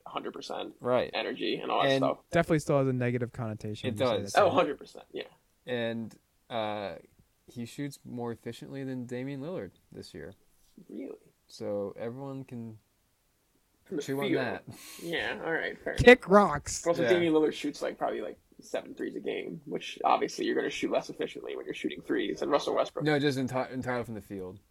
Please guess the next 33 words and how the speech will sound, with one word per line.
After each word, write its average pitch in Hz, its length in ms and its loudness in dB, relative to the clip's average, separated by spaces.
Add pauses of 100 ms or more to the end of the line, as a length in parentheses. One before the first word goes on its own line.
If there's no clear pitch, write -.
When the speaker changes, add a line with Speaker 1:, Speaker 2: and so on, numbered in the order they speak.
Speaker 1:
No, 175 140 8
yeah, 156 220 4
but 143 100 -6
I'm 143 80 -4
saying, 123 300 -4
like, 131 180 -6
when 160 140 0
it, 147 100 -4
when 160 140 0 (320)
the, 156 80 -8
considering 151 760 0
Ru-, 156 160 0
Russell 147 300 -4
Westbrook 147 300 -4
probably 139 220 0
shoots, - 260 -12
what, - 180 -4
like, - 140 -8
two 139 180 -6
threes 139 280 -6
a 143 40 -2
game 147 320 -2
compared - 300 -6
to - 60 -6
seven? - 440 0 (640)
Speaker 2:
I - 40 4
don't 110 60 10
Speaker 1:
Like, 143 180 8
Speaker 2:
know. 95 200 -6
Speaker 1:
you're 160 140 10
gonna 156 180 8
be 143 120 0
shooting 107 420 -6